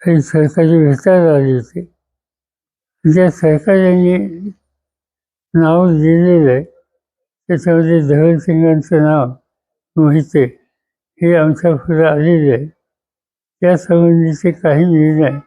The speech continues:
येत्या एक दोन दिवसात घेतले जातील. मुख्यतः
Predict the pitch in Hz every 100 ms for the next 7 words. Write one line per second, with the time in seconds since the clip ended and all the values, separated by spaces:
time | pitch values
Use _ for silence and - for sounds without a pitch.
0 | _ _ _ _ _ 170 160 - 165 156
1 | 139 156 170 147 143 135 147 131 131 113
2 | 147 135 123 - _ _ _ _ _ _
3 | _ _ _ - 160 156 196 185 185